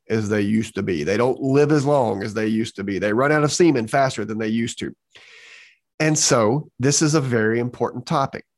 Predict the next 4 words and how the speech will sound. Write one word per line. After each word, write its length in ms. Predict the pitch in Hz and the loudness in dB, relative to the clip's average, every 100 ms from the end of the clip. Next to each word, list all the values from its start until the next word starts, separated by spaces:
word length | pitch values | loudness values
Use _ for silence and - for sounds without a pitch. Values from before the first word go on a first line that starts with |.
| _ _ _ _ _ _ _ | _ _ _ _ _ _ _
Amy, 280 | 147 165 160 - - | 2 4 4 2 0
I 180 | 175 202 | 2 2
don't 380 | 135 117 58 | 2 0 -2
know 420 | 107 107 90 107 | -2 0 -2 -4